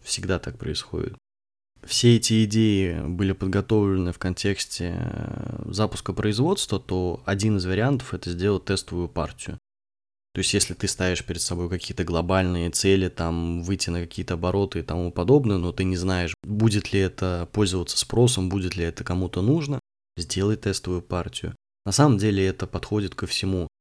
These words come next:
Это укладывается вполне себе в концепцию ленивого стартапа,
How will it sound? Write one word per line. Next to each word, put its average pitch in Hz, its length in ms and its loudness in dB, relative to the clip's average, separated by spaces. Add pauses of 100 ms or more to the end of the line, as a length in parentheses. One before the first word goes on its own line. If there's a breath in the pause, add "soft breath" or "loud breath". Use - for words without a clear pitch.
(140)
Это - 180 -2
укладывается 98 640 0
вполне 95 380 0
себе 87 400 -2
в 87 440 -4
концепцию 95 720 -2
ленивого 92 520 0
стартапа, 120 800 -2